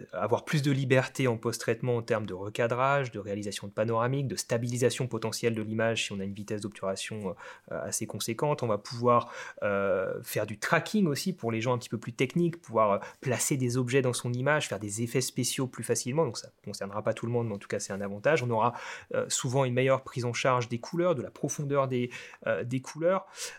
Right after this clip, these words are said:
Euh, voilà, globalement. Et puis, et puis c'est, on, on en a pas parlé, mais, euh, pour les photographes qui nous écoutent,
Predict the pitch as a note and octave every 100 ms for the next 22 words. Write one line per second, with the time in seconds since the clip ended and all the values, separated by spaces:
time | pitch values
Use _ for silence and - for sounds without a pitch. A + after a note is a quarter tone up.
0 | - A#2 A#2 A#2 A2 G#2+ A2 A2 G#2+ G#2
1 | - - - D#3+ C3 A#2 D3 D3+ C#3+ D3
2 | F3 D#3 - G#3+ - A#2 - A#3+ - A2
3 | - A#2+ A#2+ A#2+ A#2 A2+ D3+ C3+ C3+ A3
4 | D3 A#2+ A2 G2 - - _ A#2 A2 B2+
5 | B2+ C3 - A#2+ A2 G#2+ F#3+ G#3